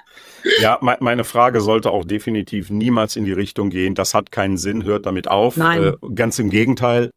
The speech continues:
Speaker 1: solange Menschen wie du und, und, und andere so engagiert unterwegs sind, äh, haben, glaub ich, alle so ein bisschen Hoffnung. Und ich denke, viele gehen nicht mit, aber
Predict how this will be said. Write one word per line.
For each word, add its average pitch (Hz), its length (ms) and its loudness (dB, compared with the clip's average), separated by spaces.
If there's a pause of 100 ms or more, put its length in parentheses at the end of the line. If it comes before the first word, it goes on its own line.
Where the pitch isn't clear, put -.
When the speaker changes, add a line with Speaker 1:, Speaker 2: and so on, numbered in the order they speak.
(120)
Speaker 1:
solange 104 520 0
Menschen 101 460 -4
wie 92 100 -6
du 110 280 -2
und, 98 240 -6
und, 92 120 -6
und 95 200 -8
andere 101 560 0 (180)
so 104 360 0
engagiert 101 720 -2
unterwegs 107 800 -2
sind, 104 400 -2 (380)
äh, 95 160 -2
haben, 101 280 -2
glaub 98 200 -2
ich, - 120 -8
alle 123 200 2
so 107 100 0
ein 101 80 0
bisschen 101 280 -4
Hoffnung. 117 400 0
Und 98 120 -6
ich - 100 -14
denke, 104 240 -4
viele 135 340 0
gehen 139 320 0
nicht 139 220 2
mit, 139 300 2
aber 104 260 2